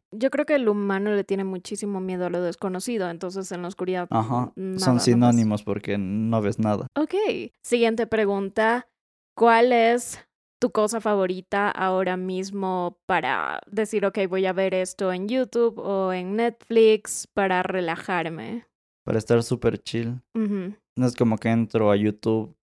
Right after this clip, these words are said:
Speaker 2: y a Cintia no le va a gustar esto, pero a veces pongo podcast en YouTube de fondo.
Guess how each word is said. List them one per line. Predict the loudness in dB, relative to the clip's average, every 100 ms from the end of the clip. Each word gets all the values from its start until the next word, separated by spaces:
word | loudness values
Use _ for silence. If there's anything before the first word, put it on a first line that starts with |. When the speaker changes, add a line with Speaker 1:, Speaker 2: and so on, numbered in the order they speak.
| _ -4
Speaker 2:
y | 0 2 4
a | 4
Cintia | 2 0 2
no | 4
le | 4
va | 4
a |
gustar | 0 2 4
esto, | 4 2 2
pero | 2
a | 2
veces | 2 2
pongo | 2 2 2
podcast | 4 2 2 -2 0
en | -4
YouTube | -4 -4 -2
de | -2
fondo. | -2 0 0 0 -2